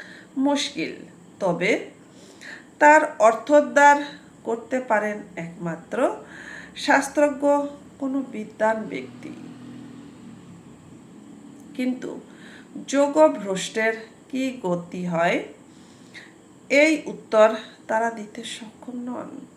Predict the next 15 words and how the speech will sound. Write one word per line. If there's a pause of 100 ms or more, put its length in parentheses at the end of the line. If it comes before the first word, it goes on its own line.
(2500)
অবশ্য (480)
যোগী
কিছু
দূর
পর্যন্ত
বলতে
পারেন, (720)
কিন্তু (140)
তিনি
স-, (380)
সমস্ত
প্রাণীর (300)
গতি (100)
অগতি (120)
অর্থাৎ